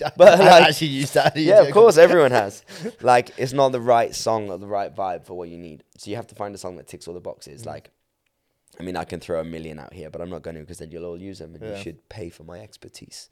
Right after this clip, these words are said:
Speaker 2: Yeah.
Speaker 1: Um,
Speaker 2: Coming soon.
Speaker 1: <laughs>
Speaker 2: The ins and outs.
Speaker 1: Uh, out and in. Uh, <laughs> don't know, just an idiot. Yeah, so the song to me is a huge, big deal.
Speaker 2: Yeah.
Speaker 1: Um, I like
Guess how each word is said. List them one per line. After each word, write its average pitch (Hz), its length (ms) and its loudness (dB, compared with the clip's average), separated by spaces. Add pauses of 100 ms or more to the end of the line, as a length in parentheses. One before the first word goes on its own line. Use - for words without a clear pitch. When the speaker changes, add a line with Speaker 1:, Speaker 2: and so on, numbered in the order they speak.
Speaker 2:
Yeah. 110 160 -14 (320)
Speaker 1:
Um, 196 220 -6
Speaker 2:
Coming 151 260 -4
soon. 117 460 -14
Speaker 1:
<laughs> - 80 -20
Speaker 2:
The 156 160 -4
ins 165 100 -4
and 131 220 -6
outs. - 420 -10 (680)
Speaker 1:
Uh, 101 320 -6 (140)
out 95 200 -10
and 92 80 -14
in. 90 160 -16 (420)
Uh, 113 360 -4
<laughs> 139 640 -16 (880)
don't 78 120 -12
know, 67 120 -14 (140)
just - 140 -20
an - 60 -20
idiot. 65 300 -18 (320)
Yeah, 110 240 -6
so 98 120 -16
the 98 120 -18
song 127 280 -2
to 127 80 -18
me 110 120 -14
is 101 100 -14
a 87 40 -14
huge, 87 380 -20
big - 180 -20
deal. 98 180 -14
Speaker 2:
Yeah. 95 100 -14 (380)
Speaker 1:
Um, 113 300 -6 (120)
I 131 120 0
like 131 240 -2